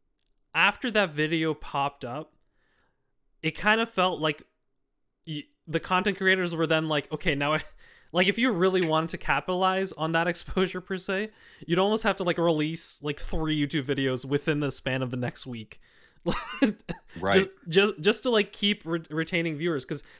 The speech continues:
Speaker 1: I think a lot of people, and, I mean, this was the case, and I actually did subscribe to some of them, right? Um, but, uh, there's a lot of people that it's like, if you're not regularly putting out content,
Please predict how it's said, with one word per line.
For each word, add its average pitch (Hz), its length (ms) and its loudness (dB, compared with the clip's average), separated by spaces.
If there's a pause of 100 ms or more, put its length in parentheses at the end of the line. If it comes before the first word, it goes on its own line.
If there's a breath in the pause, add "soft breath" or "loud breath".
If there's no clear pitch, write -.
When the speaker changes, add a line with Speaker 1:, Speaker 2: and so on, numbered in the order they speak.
Speaker 1:
I 160 80 -2
think 202 140 0
a - 20 2
lot 170 220 2
of 170 40 0
people, 170 220 -4
and, 147 140 -2
I 143 140 -4
mean, 143 200 -2
this 143 180 -8
was 147 120 -6
the 147 60 -8
case, 143 220 -2
and 139 80 -4
I 139 80 -2
actually 143 460 -4 (220)
did 151 160 -6
subscribe 147 480 -6
to 151 80 -10
some 120 180 -10
of 113 60 -12
them, 107 180 -12
right? 127 120 -10 (520 soft breath)
Um, 127 340 -4 (540)
but, 156 340 4 (760)
uh, 135 320 0 (640)
there's 180 160 -2
a 233 60 0
lot 247 180 4
of - 80 -4
people 240 260 -2
that 156 120 4
it's 156 140 -2
like, 147 140 -4
if 156 120 -8
you're 170 80 0
not 175 360 2
regularly 147 520 2
putting 139 220 -4
out 123 100 -6
content, 160 500 -6